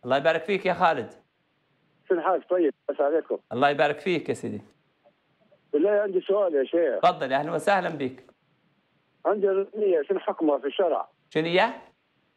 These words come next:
Speaker 2: الرهنية، الرهن، الرهنية.
Speaker 1: آه، الرهن، باهي، حاضر. الرهن في الشرع، حاضر.
Speaker 2: عندي، عندي الوالد راهن أرض بق-،
Speaker 1: إيه.
Speaker 2: ب-، ب-، من ألف تسعمية خمسة وأربعين.
Speaker 1: راهن أرض من خم-، من خمسة وأربعين.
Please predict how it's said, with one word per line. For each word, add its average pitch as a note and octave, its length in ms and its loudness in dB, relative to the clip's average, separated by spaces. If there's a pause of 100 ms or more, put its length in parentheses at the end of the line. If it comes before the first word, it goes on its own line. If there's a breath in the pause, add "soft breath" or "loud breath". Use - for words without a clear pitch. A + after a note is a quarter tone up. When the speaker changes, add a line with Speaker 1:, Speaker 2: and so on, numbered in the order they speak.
(440)
Speaker 2:
الرهنية، D3+ 580 2
الرهن، C#3+ 300 0
الرهنية. C3+ 720 0
Speaker 1:
آه، F3+ 420 4
الرهن، F3 460 0
باهي، D#3 220 2
حاضر. C#3 400 2 (140)
الرهن E3 420 0
في - 60 -16
الشرع، A#2+ 320 0
حاضر. C3 360 0
Speaker 2:
عندي، F3 680 2 (280)
عندي F3+ 260 2
الوالد F3 400 0
راهن E3 360 0
أرض D#3+ 600 2 (160)
بق-، D3 140 -2
Speaker 1:
إيه. C3+ 120 0
Speaker 2:
ب-، D3+ 320 -2
ب-، G3 300 -2
من - 80 -2
ألف F#3+ 220 -2
تسعمية F#3 460 0
خمسة F#3+ 280 -2
وأربعين. E3+ 460 0 (840)
Speaker 1:
راهن F3+ 340 2
أرض G3 280 0
من F3+ 120 -6
خم-، G3+ 500 -4
من D3+ 180 -4
خمسة A#3 340 0
وأربعين. E3 580 -2